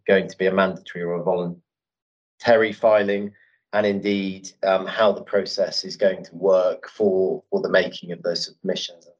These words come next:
cooperation between the parties to ensure that you do get A, certainty, and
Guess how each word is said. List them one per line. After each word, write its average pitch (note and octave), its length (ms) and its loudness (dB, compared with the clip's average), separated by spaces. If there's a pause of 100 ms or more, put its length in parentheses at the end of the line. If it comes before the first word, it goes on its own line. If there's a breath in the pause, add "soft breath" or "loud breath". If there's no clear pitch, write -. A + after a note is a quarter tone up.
(140)
cooperation F2+ 540 2
between - 320 -14
the E2 80 -12
parties F2 560 -2
to - 100 -20
ensure F2+ 420 0
that F2 180 -8
you E2+ 180 -10
do F2+ 240 -8
get - 360 4
A, F#2 160 4
certainty, F2+ 960 -6 (520)
and E3 260 -4